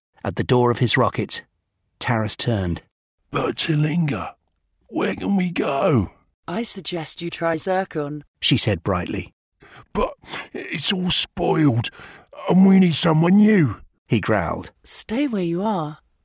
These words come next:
Speaker 3: and rebuild it."
Speaker 2: "But how?"
Speaker 3: "You are not completely incompetent. You'll find a way,"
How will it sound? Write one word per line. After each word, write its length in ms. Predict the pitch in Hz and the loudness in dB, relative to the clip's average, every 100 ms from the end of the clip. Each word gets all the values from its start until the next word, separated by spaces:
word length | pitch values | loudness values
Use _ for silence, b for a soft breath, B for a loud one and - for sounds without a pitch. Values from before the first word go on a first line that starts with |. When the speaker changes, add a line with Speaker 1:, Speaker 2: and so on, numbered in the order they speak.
| _ _ - | _ _ -16
Speaker 3:
and 200 | 180 202 | -12 -6
rebuild 540 | 240 - 214 262 254 | -6 -4 -6 -6 -6
it." 380 | 151 135 - - _ _ _ _ | -10 -12 -18 -20 _ _ _ _
Speaker 2:
"But 260 | - 185 - | -2 -2 0
how?" 600 | 170 180 175 143 90 - _ | 0 0 0 0 -2 -8 _
Speaker 3:
"You 200 | 262 269 | -8 -6
are 40 | 233 202 | -6 -8
not 260 | 196 - - | -10 -12 -12
completely 1000 | - 180 170 - - 143 170 165 143 151 | -14 -16 -16 -20 -18 -12 -10 -10 -10 -10
incompetent. 960 | 147 - 139 147 - 156 156 180 - - _ _ _ | -10 -10 -10 -10 -10 -10 -8 -8 -12 -18 _ _ _
You'll 220 | - 214 | -10 -10
find 420 | 226 - 139 160 147 | -8 -12 -8 -8 -10
a 80 | |
way," 480 | 139 120 123 120 110 | -10 -10 -10 -10 -14